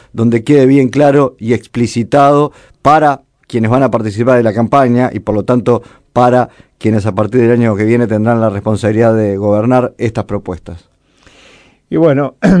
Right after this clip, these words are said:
Speaker 2: <clears throat> la Confederación nace hace tres años, está formada por veintiséis cámaras y organizaciones, eh, con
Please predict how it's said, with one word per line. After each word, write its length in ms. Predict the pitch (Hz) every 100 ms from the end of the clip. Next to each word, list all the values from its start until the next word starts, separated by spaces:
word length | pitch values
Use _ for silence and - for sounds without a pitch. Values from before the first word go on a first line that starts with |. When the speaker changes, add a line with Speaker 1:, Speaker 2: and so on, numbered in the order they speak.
| 151 131
Speaker 2:
<clears throat> 440 | 104 101 - _ 151
la 180 | 127
Confederación 800 | 123 127 117 131 131 - 165 196
nace 340 | 160 151 - 139
hace 260 | 120 127
tres 280 | 113 123 -
años, 260 | 143 160 180
está 160 | -
formada 460 | 123 117 123 123 113
por 320 | 113 107 101
veintiséis 640 | 104 107 107 110 104 139 -
cámaras 480 | 143 135 131 110
y 20 | 117
organizaciones, 960 | 104 107 98 107 - 131 139 175 - _ _ _ - - - _ _ -
eh, 680 | 120 113 107 104 104 101 98
con 560 | 104 101 98 92 85